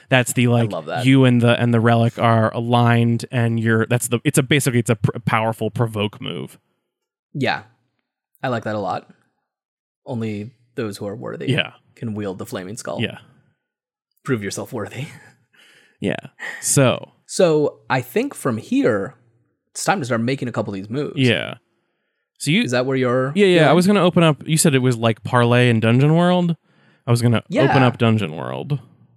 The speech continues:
Speaker 1: 'Cause
Speaker 2: So in Dungeon World, you can roll to Parlay, and you basically are asking them to do something. And on a hit, they do it, essentially.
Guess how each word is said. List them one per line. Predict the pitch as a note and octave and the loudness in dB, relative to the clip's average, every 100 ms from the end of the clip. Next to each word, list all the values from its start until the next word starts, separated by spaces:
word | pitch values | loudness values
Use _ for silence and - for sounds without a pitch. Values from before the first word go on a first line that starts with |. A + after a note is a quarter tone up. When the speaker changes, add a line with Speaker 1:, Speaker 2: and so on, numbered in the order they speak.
| _ _ | _ _
Speaker 1:
'Cause | A#2+ G#2+ G#2+ G#2 A2+ | -2 -2 0 -2 -2
Speaker 2:
So | D#3 D3+ - _ _ _ _ _ | -2 -2 -2 _ _ _ _ _
in | C4 D4 | 0 2
Dungeon | C3 A2+ A2+ | 0 -2 -4
World, | G#2+ B2 - | -6 -6 -4
you | D3+ | -4
can | - B2+ A#2 A#2 C3 | -2 -2 -2 -4 -4
roll | C3 B2 C3 D3+ - | -2 0 -2 -6 -6
to | C#3+ C#3 D3 | -4 -2 -2
Parlay, | - B2+ B2 A2 - _ _ _ _ _ _ _ _ _ - | -2 0 0 -4 -10 _ _ _ _ _ _ _ _ _ -8
and | C#3+ C3+ B2+ B2+ A#2+ A#2+ | -4 -2 -4 -4 -6 -8
you | C#3 B2+ B2 A#2+ B2 A#2+ A#2+ - _ _ _ C#3+ | -6 -2 0 0 -2 -2 -4 -12 _ _ _ -4
basically | D3+ C#3 D#3 | -2 -2 0
are | C3 | 0
asking | - A#2 - D3 | 2 -2 -2 -4
them | C#3+ | -6
to | - - | -8 -8
do | C3 A#2 | -4 -4
something. | G2+ G2+ A#2+ - _ _ _ _ _ _ _ _ _ - | -4 -6 -10 -12 _ _ _ _ _ _ _ _ _ -6
And | C3+ B2+ A#2+ A#2 A2+ A2 G#2+ - _ _ _ _ | -4 -2 -2 -2 -4 -4 -8 -16 _ _ _ _
on | B2 | -4
a | A#2 | -4
hit, | - E3 - | -4 -4 -4
they | D#3 | -6
do | C#3+ C#3 A2 | -4 -4 -2
it, | A2+ E3+ _ _ _ _ - | -4 -6 _ _ _ _ -12
essentially. | - A2+ G#2+ G#2 A2+ | -6 -6 -6 -10 -12